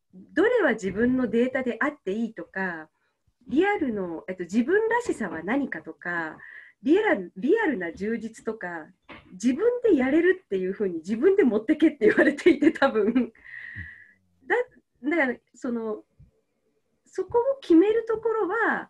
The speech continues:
デジタルでやれるけど、えっと、結果的にそこの覗いた結果、自分自身のコアがない人って、こう、どうするんだろう <laughs> みたいな、「いやいや、ダメだ、そんなこと言ってちゃう」みたいな。だから、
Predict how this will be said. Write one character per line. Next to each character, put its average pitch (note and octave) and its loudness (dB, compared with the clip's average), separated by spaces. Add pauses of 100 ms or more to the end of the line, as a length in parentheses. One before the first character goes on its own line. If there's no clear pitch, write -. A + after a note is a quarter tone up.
(140)
デ A#3 -2
ジ A#3+ -8
タ G#3+ -2
ル F3+ -8
で D#3+ -4
や F#3 -6
れ A#3+ -2
る C4+ -8
け E3 -8
ど、 G3 -2 (920)
え F#3 -14
っ E3+ -14 (140)
と、 D#3+ -8 (120)
結 D#4+ 0
果 A#4+ 0
的 A4+ 2
に G#4+ 4
そ F4+ -4
こ F4+ -2
の F4 2
覗 C4 2
い E4+ -2
た F#4+ -2
結 D#4+ 0
果、 G4 2
自 G#3 -4
分 D#4 4
自 E4 -4
身 F#3+ -4
の F3 -8
コ F#4+ 0
ア D4+ 2
が E3+ -4
な D#4+ 2
い F#4+ 4
人 G#3+ 0
っ - -18
て、 F#3 -2 (840)
こ G3 -4
う、 - -6 (160)
ど D#4 2
う A#4 4
す G#4 4
る D#4+ 8
ん C#4 6
だ G#3 6
ろ G#3 6
う A#3+ 2
<laughs> C4 6
み D#4+ 8
た - 4
い C4 4
な、 - 4 (320)
「い D4+ 4
や A4 6
い F4+ 8
や、 D4+ 6
ダ D#4+ 4
メ F#4+ 6
だ、 F#4 4
そ F4+ 2
ん D#4+ 6
な E4+ 2
こ F4+ -2
と E4 -6
言 A#3+ -2
っ A#3 -8
て C#4+ 0
ち - -2
ゃ - 4
う」 - -2
み B3 2
た A3 2
い G3 0
な。 A3 0
だ D#4 0
か D4 0
ら、 A3 2